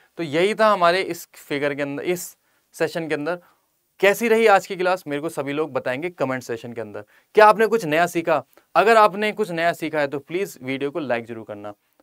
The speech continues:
और अपने दोस्तों के साथ शेयर जरूर करना। मैं ऐसी वीडियोज़ बनाता रहूँगा,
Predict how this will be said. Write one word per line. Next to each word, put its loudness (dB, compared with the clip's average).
और 8
अपने -10
दोस्तों -4
के -14
साथ 0
शेयर -8
जरूर -10
करना। -16
मैं 0
ऐसी -4
वीडियोज़ -4
बनाता 2
रहूँगा, 0